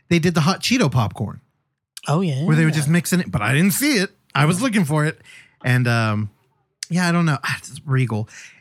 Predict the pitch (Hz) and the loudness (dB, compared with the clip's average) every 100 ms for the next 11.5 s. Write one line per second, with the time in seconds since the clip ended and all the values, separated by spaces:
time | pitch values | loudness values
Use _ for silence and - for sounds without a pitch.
0 | _ 311 359 392 330 339 240 - 320 302 | _ -2 0 0 2 0 -2 -2 -2 0
1 | 226 285 269 175 196 214 233 190 147 139 | 0 0 0 0 0 0 2 2 2 0
2 | 110 90 - 165 - 127 107 87 98 101 | -2 -4 -2 -2 0 -4 -4 -6 -8 -12
3 | _ 113 - 185 165 151 151 117 104 113 | _ -12 -4 0 0 0 -2 -2 -6 -10
4 | 101 139 135 127 285 285 320 330 285 302 | -2 0 2 2 2 2 2 2 2 2
5 | 226 220 220 - - - _ _ 208 202 | 2 0 0 -4 -8 -20 _ _ -6 -6
6 | - - - - - - 208 131 - 117 | -4 -6 -8 -10 -8 -6 -4 -2 -2 -4
7 | 113 - - _ _ 196 - - 175 180 | -6 -12 -20 _ _ -2 -2 -2 0 2
8 | 185 185 156 143 135 135 - 165 135 - | 2 2 2 2 2 0 0 -2 0 -2
9 | 202 - 127 117 120 - 135 131 143 117 | -2 -2 -4 -4 -8 -6 -4 -2 -2 -4
10 | 107 101 - 92 90 120 _ _ _ _ | -8 -8 -8 -8 -12 -14 _ _ _ _
11 | _ 139 127 110 98 | _ -4 0 0 -2